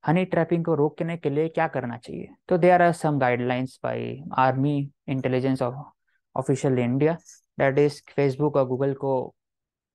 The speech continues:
मतलब, अ, मोबाइल फ़ोन में होना नहीं चाहिए वर्क के दौरान। दूसरा, कांस्टेंट मॉनिटरिंग होना चाहिए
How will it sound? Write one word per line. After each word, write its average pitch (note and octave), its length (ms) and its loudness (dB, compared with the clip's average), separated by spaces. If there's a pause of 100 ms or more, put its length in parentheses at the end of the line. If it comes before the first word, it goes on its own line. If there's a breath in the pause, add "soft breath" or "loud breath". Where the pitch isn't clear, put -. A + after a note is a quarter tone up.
(600)
मतलब, C3+ 180 -10 (720 soft breath)
अ, C3 300 -8 (640)
मोबाइल D3 300 4
फ़ोन C#3+ 200 2
में C3+ 60 2
होना B2+ 220 2
नहीं C#3+ 140 -2
चाहिए D#3 300 -6 (340)
वर्क C3+ 300 0
के D3 80 0
दौरान। C3+ 320 -2 (880)
दूसरा, E3+ 440 0
कांस्टेंट D#3+ 480 -4
मॉनिटरिंग C#3 500 -4
होना B2+ 200 -4
चाहिए D3 360 -6